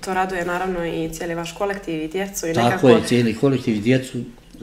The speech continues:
Speaker 2: Evo, rekao sam, još jednom ponavljam, znači, samim tim što je naša škola izabrana,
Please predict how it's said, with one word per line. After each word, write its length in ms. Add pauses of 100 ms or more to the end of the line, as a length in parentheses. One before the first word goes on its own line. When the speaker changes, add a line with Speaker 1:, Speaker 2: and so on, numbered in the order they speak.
(120)
Speaker 2:
Evo, 220
rekao 400
sam, 200
još 200
jednom 180
ponavljam, 480
znači, 300
samim 360
tim 180
što 140
je 60
naša 260
škola 280
izabrana, 460